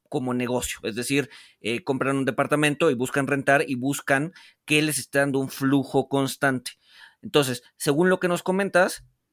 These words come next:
alrededor del ochenta por ciento del dinero que te regresa la fibra es distribución, es decir,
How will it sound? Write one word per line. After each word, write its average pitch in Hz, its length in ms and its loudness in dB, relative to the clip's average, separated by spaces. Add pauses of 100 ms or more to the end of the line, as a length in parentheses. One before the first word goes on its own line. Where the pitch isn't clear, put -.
(220)
alrededor 147 420 4
del 160 100 4
ochenta 160 380 0
por 151 160 0
ciento 160 480 0
del 123 280 -2
dinero 135 440 -2
que 127 100 -10
te - 140 -8
regresa 127 400 -4
la 135 100 0
fibra 143 480 0 (460)
es - 420 0
distribución, 135 960 -2
es 120 140 -4
decir, 143 340 0